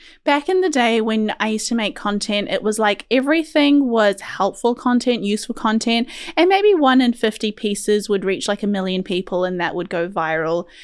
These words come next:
And now it feels like we expect or hope that every single piece of content goes viral, and that is a much harder journey. Like, I see myself sometimes getting upset and being like, "Oh, my t-,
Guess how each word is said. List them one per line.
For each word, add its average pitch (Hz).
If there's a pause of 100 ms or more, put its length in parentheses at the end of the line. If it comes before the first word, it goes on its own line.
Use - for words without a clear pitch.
(220)
And 254
now 311
it 240
feels 233
like 208
we 202
expect -
or 214
hope -
that - (100)
every 214
single 285
piece 285
of 311
content 277
goes 262
viral, 233
and 202
that 190
is 196
a 196
much 190 (360)
harder 180 (720)
journey. 220
Like, 180
I 233
see 247
myself 285
sometimes 226
getting 190
upset 254
and 247
being 247
like, 269
"Oh, 403
my 294
t-, 262